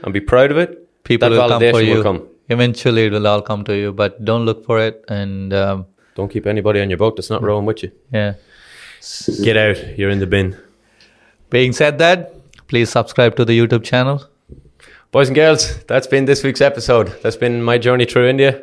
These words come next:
Speaker 1: and T J's journey here in Bali. Thank you very much for taking your time out of your day to listen to us, and we'll catch you in the next episode with the big news.
Speaker 2: <laughs>
Speaker 1: See you later, guys.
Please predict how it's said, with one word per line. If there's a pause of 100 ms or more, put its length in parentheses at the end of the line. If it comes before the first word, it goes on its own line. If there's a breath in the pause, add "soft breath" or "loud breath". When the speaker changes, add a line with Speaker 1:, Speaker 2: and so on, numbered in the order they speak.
(140)
Speaker 1:
and
T
J's
journey
here
in
Bali. (400 loud breath)
Thank
you
very
much
for
taking
your
time
out
of
your
day
to
listen
to
us, (300 soft breath)
and
we'll
catch
you
in
the
next
episode (800 soft breath)
with
the
big
news.
Speaker 2:
<laughs>
Speaker 1:
See
you
later,
guys.